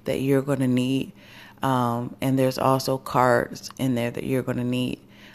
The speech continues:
um, for your relationship. You will get four, um, love cards, and you'll get four no lip, no debate cards, and it will all make sense once you get the book. But, um, I wanted to,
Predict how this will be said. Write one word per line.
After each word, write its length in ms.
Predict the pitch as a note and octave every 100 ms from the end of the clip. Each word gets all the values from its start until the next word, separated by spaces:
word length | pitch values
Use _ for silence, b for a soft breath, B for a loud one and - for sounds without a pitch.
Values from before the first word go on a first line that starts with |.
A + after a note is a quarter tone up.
| B
um, 220 | C3 B2+
for 180 | B2 C3+
your 140 | C3 C3+
relationship. 760 | B2+ B2+ - C3 - - - B B B
You 140 | C3
will 80 | C3+
get 380 | C3 C3 - -
four, 640 | - - C3+ C#3+ D3+ D#3 - - b b b b b -
um, 600 | C3 B2 A#2+ A#2+ B2 C3 - - _ _ -
love 380 | C#3+ C#3+ D3+ -
cards, 480 | E3+ E3 D#3+ -
and 180 | - C#3
you'll 140 | C#3 C3+
get 240 | - -
four 400 | - C#3+ C#3+ C#3
no 180 | C3+ C3+
lip, 300 | C#3 C3+ -
no 160 | C3
debate 400 | C3 C3 C3 C3+
cards, 520 | - C3+ C3+ - - - B B B B B B -
and 680 | C3 B2+ B2 A#2+ A#2+ B2 - - _ - -
it 100 | -
will 120 | C3+ G#2
all 180 | B2+
make 240 | C3 B2+ -
sense 380 | B2+ A#2 - C3+
once 320 | B2+ A2 -
you 40 |
get 180 | B2+ B2+
the 80 | -
book. 320 | - - - - B B B -
But, 360 | C#3 C3 -
um, 400 | C#3 C3 B2 B2+
I 80 | -
wanted 340 | C3+ C#3+ C#3 -
to, 580 | - C3+ C3 B2+ -